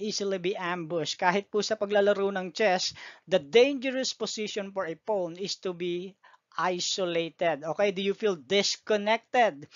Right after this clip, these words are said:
Na parang may mga taong nagre-rejoice around you, they are celebrating around, but you cannot join them as if they are having something that you don't have. At mamaya,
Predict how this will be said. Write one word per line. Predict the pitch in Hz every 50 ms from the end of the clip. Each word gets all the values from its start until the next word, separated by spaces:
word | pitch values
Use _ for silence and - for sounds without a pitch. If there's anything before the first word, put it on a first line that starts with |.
| - - - - - _
Na | 202 208 208
parang | - - 214 208 214 220 214 220
may | 214 214
mga | 214 214 208 208 208 -
taong | 220 202 196 220 220
nagre-rejoice | 208 196 165 180 202 208 208 208 180 190 202 202 190 -
around | 214 208 202 214 220 247 269 262 226 226
you, | 254 254 254
they | 208 208
are | 175 175 175
celebrating | - - - 202 196 196 180 180 208 202 196 - - 151
around, | 160 170 202 214 208 202 208 208 208 - - - - - -
but | - 220 220 -
you | 233 226
cannot | - 214 202 196 196 - _ 131
join | - 190 190 185 190 196 185 170
them | 190 175 165 165 185
as | 185 - -
if | 196 190 165
they | 165 202 196
are | 196 190 190 180 175
having | 165 - - 233 240 233 277 269
something | 262 - - 233 220 220 208 208 208 202
that | 190 190 185 - 202
you | 190
don't | 175 185 165 165 170 160 -
have. | - 185 175 165 151 113 127 - - - - -
At | _ - 185 -
mamaya, | 185 185 190 208 226 247 254 254 247 247